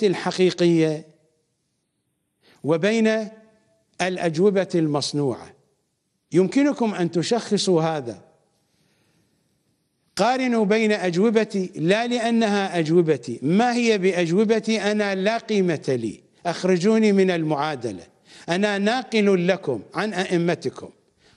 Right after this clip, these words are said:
قارنوا بين أجوبتي وبين أجوبة مراجعكم.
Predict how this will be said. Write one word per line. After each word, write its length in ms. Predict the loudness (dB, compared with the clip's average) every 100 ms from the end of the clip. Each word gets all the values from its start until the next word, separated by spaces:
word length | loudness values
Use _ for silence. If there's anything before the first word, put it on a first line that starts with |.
| _
قارنوا 480 | -2 -2 0 0 0
بين 280 | 2 2 2
أجوبتي 920 | 0 -2 2 2 2 0 -2 -2 -4 -12 -4
وبين 400 | -2 0 2 0
أجوبة 760 | 0 0 2 2 2 0 -4 -4 -4
مراجعكم. 720 | -2 0 -2 -2 0 -2 -4